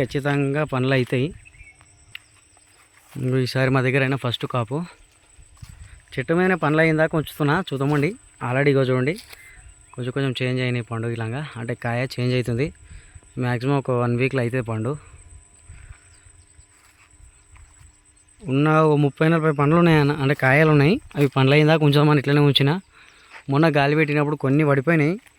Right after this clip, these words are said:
ఒక ఐదు ఆరు పడిపోయినాయి, మరీ ఎక్కువ ఏం పడిపోలే. మీద అయితే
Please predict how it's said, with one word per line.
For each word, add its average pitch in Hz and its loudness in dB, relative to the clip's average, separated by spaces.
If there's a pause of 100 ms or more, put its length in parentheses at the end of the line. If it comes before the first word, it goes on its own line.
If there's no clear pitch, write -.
(500)
ఒక 120 -6 (140)
ఐదు 123 2
ఆరు 120 2
పడిపోయినాయి, 143 4
మరీ 135 6
ఎక్కువ 139 0
ఏం 135 4
పడిపోలే. 135 2
మీద 175 4
అయితే 170 2